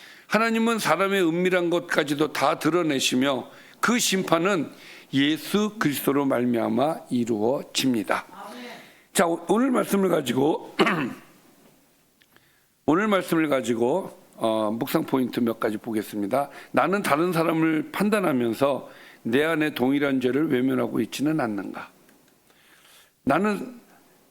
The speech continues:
사람 앞이 아니라 진리로 판단하시는 하나님 앞에 서 있는가? 나는 내 죄를 인정하지 않은 채 심판을 피할 수 있는 것처럼 착각하고 있지는 않는가?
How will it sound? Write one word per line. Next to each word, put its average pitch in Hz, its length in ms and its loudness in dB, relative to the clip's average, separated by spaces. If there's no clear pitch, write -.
사람 208 420 0
앞이 180 260 0
아니라 135 500 0
진리로 196 440 2
판단하시는 180 720 0
하나님 190 360 0
앞에 143 240 -2
서 185 180 -2
있는가? 131 500 -4
나는 185 360 2
내 165 160 2
죄를 151 280 2
인정하지 147 520 2
않은 127 280 0
채 135 200 2
심판을 175 640 0
피할 214 260 2
수 - 120 -4
있는 170 320 2
것처럼 127 560 -2
착각하고 170 560 0
있지는 156 280 -2
않는가? 107 520 -4